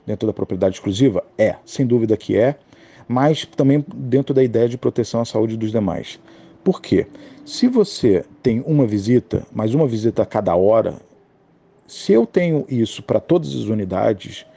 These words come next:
eu, vai ficar um caos de rotatividade.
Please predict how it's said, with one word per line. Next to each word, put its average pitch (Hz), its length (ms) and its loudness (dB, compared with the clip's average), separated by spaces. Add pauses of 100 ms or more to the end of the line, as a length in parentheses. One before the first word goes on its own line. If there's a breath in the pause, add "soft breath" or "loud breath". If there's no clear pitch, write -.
(400 soft breath)
eu, 127 120 0 (160)
vai 127 180 2
ficar 120 240 -2
um 160 120 0
caos 151 400 0
de 101 80 -4
rotatividade. 92 840 -6